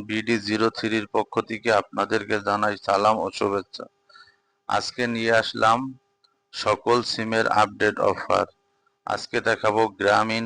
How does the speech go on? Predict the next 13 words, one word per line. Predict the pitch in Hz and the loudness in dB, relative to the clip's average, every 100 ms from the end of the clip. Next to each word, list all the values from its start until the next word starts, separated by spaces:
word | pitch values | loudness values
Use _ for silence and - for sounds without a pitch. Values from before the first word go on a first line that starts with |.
| 107 | -4
রবি, | 98 107 104 104 110 113 104 | 0 2 2 -2 -6 -2 2
এয়ারটেল, | 107 - 110 110 | 2 2 -2 -2
বাংলা | 104 101 101 104 104 | 0 -2 0 2 2
লিংক, | 101 92 87 _ _ _ _ | 0 -4 -8 _ _ _ _
সকল | - - 101 - 120 120 | -12 -4 -2 0 0 0
সিমের | - 110 110 113 - | -4 -8 -2 -2 0
আপডেট | 101 - 107 95 | -2 -2 -2 -2
অফার। | - 92 92 92 92 - - _ _ _ _ _ _ _ _ - | -2 -4 -2 -4 -4 -8 -20 _ _ _ _ _ _ _ _ -8
আজকে | 95 - - 107 | -8 -4 -2 0
দেখতে | 104 - 113 | -2 0 0
পাবেন | 110 113 107 | 2 0 2
রবির | 104 107 110 117 | 2 0 0 -2
অফার। | - 98 - 98 113 | 0 0 2 2 2